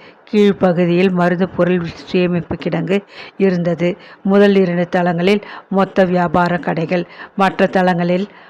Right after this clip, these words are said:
அலுவலகங்கள். ஐந்தாவது மாடியின் மேலே டைரக்டர்களின் குழு குழு அறைகள். கைலாசம் சகோதரர்களின் மருந்து பொருள் விற்பனை நிறுவனம் பிராட்வே பகுதியில் வலது பக்கமாக ஓடி ஒரு சந்திற்குள்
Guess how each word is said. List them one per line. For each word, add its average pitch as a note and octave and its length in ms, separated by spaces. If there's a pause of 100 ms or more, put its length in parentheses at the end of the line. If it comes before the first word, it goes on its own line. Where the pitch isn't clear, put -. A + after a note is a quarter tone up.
(180)
அலுவலகங்கள். F3+ 800 (480)
ஐந்தாவது G3 600
மாடியின் F3+ 440
மேலே F3+ 300 (580)
டைரக்டர்களின் F#3+ 960 (320)
குழு G3 260
குழு F#3 220
அறைகள். F3 400 (420)
கைலாசம் G3 640
சகோதரர்களின் F3+ 1000 (380)
மருந்து G3 400
பொருள் F3+ 320
விற்பனை F3+ 480
நிறுவனம் E3+ 540 (380)
பிராட்வே F#3+ 520
பகுதியில் F3 560 (340)
வலது G3 340
பக்கமாக F3+ 680
ஓடி F3 260
ஒரு E3+ 200
சந்திற்குள் F3 640